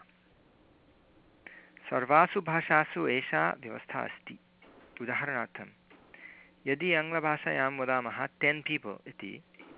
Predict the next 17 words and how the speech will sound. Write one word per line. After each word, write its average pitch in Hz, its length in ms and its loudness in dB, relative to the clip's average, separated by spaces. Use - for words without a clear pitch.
"टेन्" 202 320 4
इति 190 240 -6
किं 185 380 -2
तत्? 123 220 -6
विशेषणं। 135 540 0
पीपल् 202 640 -2
इति 151 140 -10
शब्दस्य 127 540 -4
विशेषणमस्ति 139 880 -4
टेन्। 104 180 -6
आ, 143 220 -6
विशेषणत्वेन 147 1160 0
यः 131 200 -2
प्रयोगः 113 600 0
क्रियते, 117 640 -6
तस्य, 160 540 4
म्, 120 340 -12